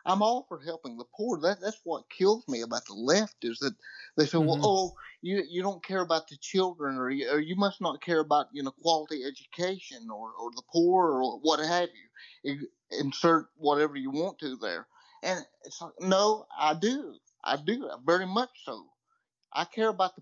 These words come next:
Speaker 1: poor so much. I don't want the government involved because I see government involvement as holding them back in many ways. It's not giving you a hand up. It's giving you a hand out. And it should be giving you a hand up, and th-, that's just not what it does.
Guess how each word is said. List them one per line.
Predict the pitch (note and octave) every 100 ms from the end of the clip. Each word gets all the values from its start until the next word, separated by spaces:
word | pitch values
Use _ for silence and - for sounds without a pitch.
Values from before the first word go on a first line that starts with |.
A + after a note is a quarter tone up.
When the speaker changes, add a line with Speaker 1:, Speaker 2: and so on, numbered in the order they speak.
| _
Speaker 1:
poor | F3+ F#3
so | - F#3
much. | F#3 F#3 -
I | E3
don't | E3+ F#3
want | G#3+ B3+ -
the | G#3
government | F3+ B2 A#2+ G#2+ B2
involved | C3 C3+ D#3+ D#3+
because | D#3 D#3+
I | E3+
see | F3 G3
government | E3 F3+ F3 D3+ B2 C#3
involvement | D3 F3+ B3+ - F3 - _ _ _ _ -
as | D3 -
holding | E3+ F#3+ G#3 F3+ D#3+
them | C#3+ D3 E3
back | B3+ A#3+ -
in | C#3+ C3+
many | C3+ A#2
ways. | C3 D3 D#3
It's | E3
not | G#3 F#3
giving | F3 E3
you | C#3+
a | A#2 - C3+
hand | B2 C3 F#3+
up. | A#3
It's | A#2 - C#3+
giving | C#3+ D3
you | C3+
a |
hand | B2 D3+ C#3+ D#3
out. | A#3+ - - - - _ _ _ _ _ _ -
And | C#3+
it | C#3
should | - G3
be | F#3+
giving | F3 E3
you | C#3
a | B2
hand | C#3+ D3 C#3+ F#3
up, | C4+ F3+
and | B2 B2+
th-, | C#3+ A#2
that's | D#3+ D#3+
just | E3+ D#3+
not | E3 C#3+
what | A#2 A#2
it | D#3
does. | G#3 C#4+ G3 D2+ -